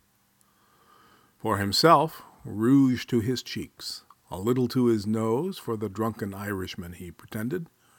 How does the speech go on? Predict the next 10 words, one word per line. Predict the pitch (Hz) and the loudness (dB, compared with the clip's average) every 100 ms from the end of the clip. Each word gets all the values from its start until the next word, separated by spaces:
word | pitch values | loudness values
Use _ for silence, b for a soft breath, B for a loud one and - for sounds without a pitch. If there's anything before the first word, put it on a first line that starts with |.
| b b b b b b - | b b b b b b -10
and | 120 113 | -4 2
dressed | 131 180 - 165 | 2 2 0 -4
in | 160 | -2
a | 139 120 - b - | -2 -2 -6 b -12
checkered | - 165 165 123 98 | -6 -2 0 0 -2
suit | - 98 113 - | -8 -8 -10 -12
and | 85 | -12
a | 90 | -10
rakish | 85 117 175 85 - | -4 -2 0 -2 -8
hat, | - - 104 - | -10 -8 -8 -10